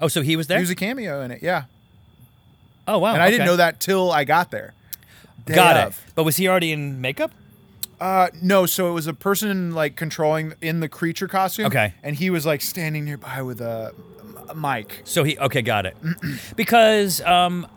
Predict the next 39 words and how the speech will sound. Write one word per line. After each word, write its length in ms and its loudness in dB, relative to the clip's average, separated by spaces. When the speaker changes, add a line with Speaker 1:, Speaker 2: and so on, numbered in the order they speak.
Speaker 1:
uh, 320 -14
we 140 -4
were 140 -2
reading 320 0
about 240 0
the 80 -6
fact 420 -2
that, 320 -2
um, 480 -4
what'd 120 -12
you 60 -10
get? 140 -4
You 60 -12
got 60 -8
yourself 240 -4
a 40 -8
beer? 240 -2
Good 120 -2
stuff. 280 -4
Um, 440 4
we 160 -2
were 300 0
reading 300 2
about 180 2
this 120 -6
'cause 160 -6
we 100 -4
were 60 -4
kinda 200 -4
debating 380 0
Speaker 2:
He 60 4
would 80 4
Speaker 1:
on 60 2
Speaker 2:
normally 420 0
scream 360 -8
at 100 -10
him 260 -10
off 180 0
camera. 400 -6